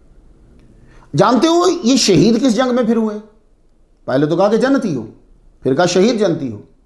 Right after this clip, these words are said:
अब हमें ये देखना है कि जिसको हुजूर बशारत दे रहे हैं, वो किस वजह से शहीद हुए। दिफाए ख़त्म नबूवत में यमामा के अंदर ये शहीद हुए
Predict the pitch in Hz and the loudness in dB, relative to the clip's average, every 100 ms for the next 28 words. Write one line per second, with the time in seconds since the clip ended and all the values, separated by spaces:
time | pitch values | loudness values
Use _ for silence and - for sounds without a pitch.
0 | _ _ _ - - 240 311 220 302 330 | _ _ _ -20 -4 -2 2 2 2 2
1 | 285 311 220 180 190 185 220 269 208 240 | 0 2 2 2 0 0 0 -2 -2 -4
2 | - 262 190 262 220 190 220 262 277 220 | -2 0 0 0 0 0 0 2 2 0
3 | 208 196 190 226 269 254 302 - 180 220 | 0 0 -2 -2 -4 -4 -6 -4 -2 0
4 | 311 277 233 151 - _ 170 170 190 165 | 0 2 0 -2 -10 _ -6 -2 -4 -4
5 | 143 113 - _ _ _ _ - 120 131 | -8 -10 -18 _ _ _ _ -10 -6 -2
6 | 170 202 - 160 156 147 131 156 190 170 | 0 0 -2 -6 -4 -2 -2 -2 -2 -4
7 | 170 185 120 139 143 165 208 233 175 139 | -6 -6 -4 -2 0 0 -2 -4 -6 -4
8 | 135 127 117 117 107 98 | -6 -6 -8 -10 -12 -16